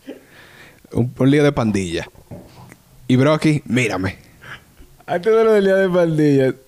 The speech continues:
Speaker 2: tú <laughs> entendías que la otra gente iba a entender.
Speaker 1: Ajá. Y yo
Speaker 2: Ok.
Speaker 1: decía, yo decía
Speaker 2: La
Speaker 1: cosas
Speaker 2: obligación era de ellos entenderte, no de tú de
Speaker 1: Exacto.
Speaker 2: hacerte
Speaker 1: Yo,
Speaker 2: entender.
Speaker 1: y yo decía cosas, eh, como tú, yo decía como oraciones que...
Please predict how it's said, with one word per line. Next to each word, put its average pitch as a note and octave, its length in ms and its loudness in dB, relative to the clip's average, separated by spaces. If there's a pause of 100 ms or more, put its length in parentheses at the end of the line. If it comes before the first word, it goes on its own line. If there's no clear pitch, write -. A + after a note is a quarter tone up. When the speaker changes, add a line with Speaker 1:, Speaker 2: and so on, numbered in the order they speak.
(240)
Speaker 2:
tú F3 140 2 (140)
<laughs> - 180 -4
entendías E3+ 760 2
que C#3 240 0
la C3+ 180 2
otra E3+ 300 2
gente C#3 260 -2
iba C3+ 120 -2
a - 20 -2
entender. G#2 560 -4
Speaker 1:
Ajá. A2+ 360 -2 (120)
Y A#2+ 80 2
yo B2 100 2
Speaker 2:
Ok. C#3+ 60 4
Speaker 1:
decía, D3+ 260 0
yo C#3+ 160 2
decía E3 160 0
Speaker 2:
La D3+ 60 -6
Speaker 1:
cosas D#3+ 180 0
Speaker 2:
obligación E3 480 2
era F3 200 2
de D#3 180 4
ellos D#3 140 2
entenderte, A#2+ 580 0
no A#2 120 0
de B2 120 2
tú A#2+ 160 0
de A#2 80 2
Speaker 1:
Exacto. G#2+ 400 -2
Speaker 2:
hacerte - 100 -2
Speaker 1:
Yo, C3 80 2
Speaker 2:
entender. B2 160 -2
Speaker 1:
y C3 40 2
yo C#3 100 2
decía D#3 260 0
cosas, C#3 480 0 (640)
eh, A2 500 0
como D#3+ 240 -2
tú, B2+ 300 0 (300)
yo B2 200 0
decía C#3 240 -2
como C3+ 260 0 (180)
oraciones B2+ 600 0
que... G#2 320 -2